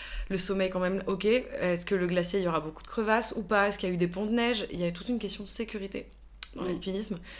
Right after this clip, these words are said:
Speaker 1: qui, euh, quand on n'est pas, voilà, j'ai pas beaucoup d'expérience non plus, quand on est, euh, quand on commence à peine, en plus on m'avait mis première de cordée pour la première fois,
Speaker 2: <laughs>
Speaker 1: c'était compliqué, on se pose
Speaker 2: Ah oui,
Speaker 1: beaucoup de
Speaker 2: c'était,
Speaker 1: questions.
Speaker 2: c'était vraiment, voilà.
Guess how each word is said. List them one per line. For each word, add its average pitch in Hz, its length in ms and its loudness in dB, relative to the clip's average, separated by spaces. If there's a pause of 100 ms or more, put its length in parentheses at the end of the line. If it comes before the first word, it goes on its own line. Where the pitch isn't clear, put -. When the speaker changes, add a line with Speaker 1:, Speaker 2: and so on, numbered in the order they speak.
(340)
Speaker 1:
qui, 208 240 2
euh, 165 520 4
quand 170 280 -4
on - 20 -2
n'est 147 120 -2
pas, 185 180 6
voilà, 175 240 6
j'ai 170 100 -4
pas 156 80 -4
beaucoup 170 260 -2
d'expérience 180 540 0
non 185 120 -2
plus, 240 220 2
quand 175 220 -4
on 170 100 0
est, 170 200 4
euh, 156 60 0 (560)
quand 170 180 -4
on 170 40 0
commence 226 440 6
à 208 80 4
peine, 220 380 2
en 175 40 0
plus - 160 -8
on 170 40 -4
m'avait 156 200 -2
mis 156 140 -6
première 220 380 4
de 202 100 2
cordée 190 340 -2
pour 170 140 -6
la 147 100 0
première 220 380 0
fois, 240 380 8
Speaker 2:
<laughs> - 0 -
Speaker 1:
c'était 240 240 6
compliqué, 214 480 2
on 208 60 4
se 196 60 -4
pose 165 160 -2
Speaker 2:
Ah 202 60 0
oui, 226 80 6
Speaker 1:
beaucoup 294 240 6
de - 20 0
Speaker 2:
c'était, 269 200 8
Speaker 1:
questions. 277 360 6
Speaker 2:
c'était 277 140 4
vraiment, 208 300 0
voilà. 175 200 -2